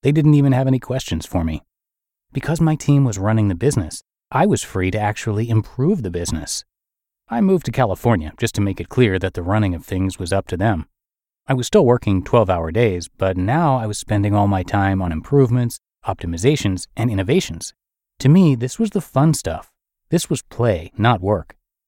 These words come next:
While I was away, my company grew from one million to twenty million in four years, from eight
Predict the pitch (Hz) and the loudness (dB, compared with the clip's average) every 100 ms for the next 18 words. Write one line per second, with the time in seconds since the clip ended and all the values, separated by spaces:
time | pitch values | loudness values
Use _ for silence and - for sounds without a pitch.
0 | _ _ - 117 147 185 180 135 104 104 | _ _ 0 2 4 2 2 2 0 -2
1 | 104 98 135 127 135 113 107 113 - 90 | -4 -2 0 2 0 -2 -2 -4 -2 -2
2 | 90 110 147 147 139 139 143 - 107 - | 0 2 4 4 4 4 2 -2 -10 -10
3 | 175 175 135 92 87 85 90 - - 143 | -6 0 2 2 0 -2 -4 -6 -6 0
4 | 135 135 113 95 69 - - _ - 113 | 2 2 0 -2 -6 -14 -20 _ -2 -2
5 | - 135 156 | 0 -2 -4